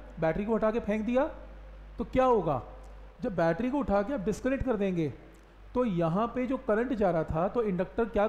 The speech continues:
solenoid क्या है? Inductor। inductor क्या चाहेगा कि मेरा current कैसे कम हुआ? तो वो एकदम अपने अंदर induced current पैदा करेगा ताकि उसका current कम ना हो, induced EMF पैदा करेगा, और bulb बुझने की बजाय एकदम पहले क्या करेगा? Bright होगा, फिर धीरे धीरे बुझेगा। और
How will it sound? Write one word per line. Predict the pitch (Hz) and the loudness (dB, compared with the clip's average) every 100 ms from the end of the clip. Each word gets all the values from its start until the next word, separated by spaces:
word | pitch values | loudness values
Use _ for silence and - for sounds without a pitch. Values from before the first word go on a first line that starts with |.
| 214 | -2
solenoid | - 156 165 220 220 | -4 -2 0 0 2
क्या | 247 | 0
है? | 226 | 2
Inductor। | 185 151 - 190 | 0 -2 0 0
inductor | 175 170 - 220 | 0 -2 -4 -2
क्या | 202 214 | 2 2
चाहेगा | 262 220 240 254 | 4 2 2 0
कि | 196 | -2
मेरा | 180 160 175 | -2 0 2
current | 190 196 | 2 0
कैसे | 196 190 202 | 0 0 0
कम | 202 202 | 0 0
हुआ? | 214 294 - - - - - | 0 -2 -6 -16 -18 -18 -6
तो | 220 | 2
वो | 226 | 6
एकदम | 196 208 214 247 | 6 6 4 2
अपने | 220 226 | 2 0
अंदर | 226 226 | 2 2
induced | 214 190 214 285 - - - - - | 2 0 2 0 -2 -8 -16 -16 -2
current | 226 269 285 | 2 4 2
पैदा | - 208 208 | 4 4 4
करेगा | 190 180 196 | 2 2 2
ताकि | 226 208 233 | 2 0 -2
उसका | - 233 | -2 -2
current | 220 233 262 254 | 0 0 0 0
कम | 208 | 0
ना | 180 170 | 0 0
हो, | 175 226 | 2 2
induced | 196 180 269 285 | 0 0 0 0
EMF | 262 226 - | -2 -2 0
पैदा | 196 196 | 2 2
करेगा, | 196 185 240 | 2 0 0
और | 220 151 | -2 0
bulb | 185 233 180 | 2 2 -2
बुझने | 175 170 214 247 | -2 0 0 0
की | 254 | 0
बजाय | 185 202 208 | 2 4 4
एकदम | 190 220 | 4 2
पहले | 202 202 | 2 2
क्या | 208 196 | 2 2
करेगा? | 202 202 233 311 - - - 135 | 2 2 2 2 -4 -18 -18 -6
Bright | 147 156 202 | 0 2 4
होगा, | 214 226 | 4 4
फिर | 240 214 156 | 2 -2 0
धीरे | 185 226 | 0 2
धीरे | 220 170 | 2 2
बुझेगा। | 156 135 98 - - - - - - - - | 0 -4 -6 -10 -16 -18 -18 -18 -18 -12 -8
और | 151 | -8